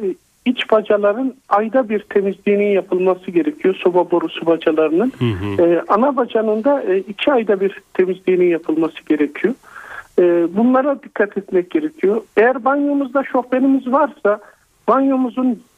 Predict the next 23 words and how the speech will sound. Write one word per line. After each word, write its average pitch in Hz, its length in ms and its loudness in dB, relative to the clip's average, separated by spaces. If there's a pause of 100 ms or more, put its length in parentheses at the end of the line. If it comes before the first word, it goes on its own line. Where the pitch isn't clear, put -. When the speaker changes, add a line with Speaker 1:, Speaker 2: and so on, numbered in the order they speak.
(100)
Speaker 1:
camı 240 400 0
varsa 226 500 0
cama 214 420 0 (180)
bir 208 80 0
menfez 208 460 0 (420)
ya 233 220 2
da 233 280 0
kapının, 233 580 -2
banyo 220 300 0
kapısının 196 560 -2
altından 214 640 0
ve 190 120 0
üstünden, 202 560 -2 (460)
e, 196 60 4 (1600)
bir 208 260 2
miktar 226 440 0 (200)
kesmek 254 400 -2
suretiyle, 185 720 0 (480)
e, 180 200 4
hava 220 400 0 (220)
akışını 214 520 -4 (100)
sağlamak 202 460 0
gerekiyor. 160 500 -2